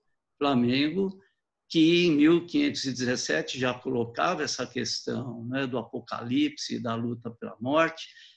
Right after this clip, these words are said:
Lembrar do filme do, do Ingrid Bergman, o Jaws,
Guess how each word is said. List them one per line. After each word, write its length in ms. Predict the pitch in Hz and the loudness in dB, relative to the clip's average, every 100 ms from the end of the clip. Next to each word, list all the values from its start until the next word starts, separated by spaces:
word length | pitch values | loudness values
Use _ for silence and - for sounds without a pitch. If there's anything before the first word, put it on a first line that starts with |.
| _ - | _ 2
Lembrar 560 | 180 208 170 185 196 | 4 6 6 6 6
do 100 | 165 | 2
filme 520 | 160 - 180 190 175 139 | 0 4 6 6 6 4
do, 440 | 123 139 131 120 | 2 0 0 -4
do 360 | 117 139 139 127 | -2 0 0 2
Ingrid 460 | 135 156 139 120 | 2 2 0 -2
Bergman, 720 | 107 131 156 165 185 185 185 185 - | 0 2 2 0 -6 -8 -8 -12 -6
o 120 | 156 127 | -4 0
Jaws, 680 | 151 165 165 131 - - | 4 6 6 2 -4 -10